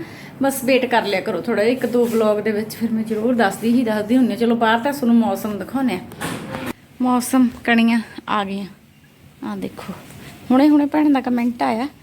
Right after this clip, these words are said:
ਮੈਂ ਰਿਪਲਾਈ ਦੇ ਰਹੀ ਹਾਂ। ਤਾਂ ਹੀ ਸ਼ਾਇਦ ਪਹਿਲਾਂ ਆਇਆ ਸੀ, ਪਰ ਮੈਂ ਹੁਣ ਦੇਖਿਆ। ਤੇ ਦੇਖੋ,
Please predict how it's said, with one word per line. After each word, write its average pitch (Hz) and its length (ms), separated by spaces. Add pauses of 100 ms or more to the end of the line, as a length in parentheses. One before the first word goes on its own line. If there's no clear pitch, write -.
(400)
ਮੈਂ 233 340
ਰਿਪਲਾਈ 220 460
ਦੇ 220 180
ਰਹੀ 233 140
ਹਾਂ। 277 60
ਤਾਂ 269 180
ਹੀ 269 160 (420)
ਸ਼ਾਇਦ 269 260
ਪਹਿਲਾਂ 254 380
ਆਇਆ 254 120
ਸੀ, 262 120
ਪਰ 254 160
ਮੈਂ 262 120
ਹੁਣ 240 180
ਦੇਖਿਆ। 233 420 (680)
ਤੇ 233 260
ਦੇਖੋ, 214 340